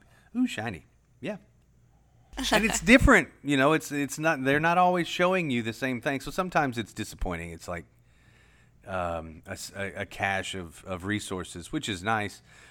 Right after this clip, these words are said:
but sometimes it's a, a hot spring, and the hot springs increase your maximum health. Or I've gotten, uh, some gear, like, uh,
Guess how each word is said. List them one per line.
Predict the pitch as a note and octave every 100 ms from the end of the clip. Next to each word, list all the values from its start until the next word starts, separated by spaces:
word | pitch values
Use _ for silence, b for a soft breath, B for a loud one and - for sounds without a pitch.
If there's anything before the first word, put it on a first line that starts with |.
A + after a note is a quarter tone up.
| b -
but | A#2 A#2 F#2 - _ _
sometimes | - B2 A2+ A#2+ A2+ G#2
it's | G#2 -
a, | G2 F#2 -
a | F#2+
hot | - A#2+ -
spring, | - G2+ F2 E2+
and | F2
the |
hot | A2+ -
springs | - A2+ G2+
increase | G#2 G#2 A2+ G#2 -
your | F#2+ F#2
maximum | F2+ F#2 - G2 F2+
health. | F#2+ G#2 D#2 - b b b b -
Or | A2+ A2 G#2+ G#2+ G2 - b b -
I've | G#2+ A2+ A2+
gotten, | A2+ G#2 G2+ G2+
uh, | F#2+ F#2 F2 E2+ D#2+ - _ _ _ _ _ - -
some | - A#2 G#2 G2+
gear, | A2 C3+ G#2+ D#2+ -
like, | F2 F2+ -
uh, | F2